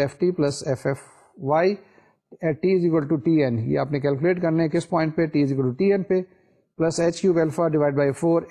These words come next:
F T T plus two F F T Y plus F square F Y Y t is equal to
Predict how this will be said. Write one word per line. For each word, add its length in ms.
F 240
T 180
T 160
plus 280
two 180
F 180
F 220
T 200
Y 140
plus 240
F 160
square 320
F 140
Y 120
Y 120
t 140
is 140
equal 260
to 80